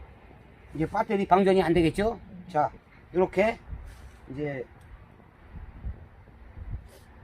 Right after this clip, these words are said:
옛날 구닥다리 트랙터에 제네레이터랑 레귤레이터가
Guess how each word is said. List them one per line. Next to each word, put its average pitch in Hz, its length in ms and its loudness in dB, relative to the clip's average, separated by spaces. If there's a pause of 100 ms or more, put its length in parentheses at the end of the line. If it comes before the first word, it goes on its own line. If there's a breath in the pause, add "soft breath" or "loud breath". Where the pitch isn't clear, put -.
(540)
옛날 220 300 10
구닥다리 214 480 10
트랙터에 196 680 6 (400)
제네레이터랑 185 1120 4 (200)
레귤레이터가 175 840 4